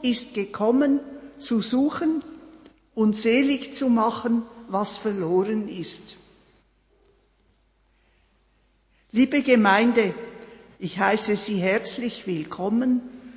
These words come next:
zur Feier unseres Gottesdienstes. Das Thema heute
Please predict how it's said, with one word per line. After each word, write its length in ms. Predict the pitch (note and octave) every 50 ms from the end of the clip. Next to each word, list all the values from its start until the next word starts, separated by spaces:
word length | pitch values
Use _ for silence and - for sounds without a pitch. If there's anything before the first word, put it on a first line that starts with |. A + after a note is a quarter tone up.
| - - -
zur 200 | - - G3+ F3+
Feier 560 | - - E3 D#3 F3 G#3 A3+ A#3 A3+ A3+ -
unseres 580 | G3+ G3+ E3+ - - F#3+ E3+ F3+ F3 - -
Gottesdienstes. 1200 | - E3+ F3 F3+ - - G#3+ G3 - - - F3+ F3 D3+ C#3 D3 - - - C3+ C#3+ - - - - - - - _ _ _ _ _ _ _ _ _ _ _ _ _ _ _ -
Das 260 | A3 A3 G#3+ - -
Thema 680 | - A#3+ C4 C#4+ D#4 E4+ F4 D#4 D#4 D#4+ D#4+ D#4+ D#4 - - - - - - - - - - - -
heute 560 | A3 A3+ A#3+ C#4 - - - D#4 D4+ C4+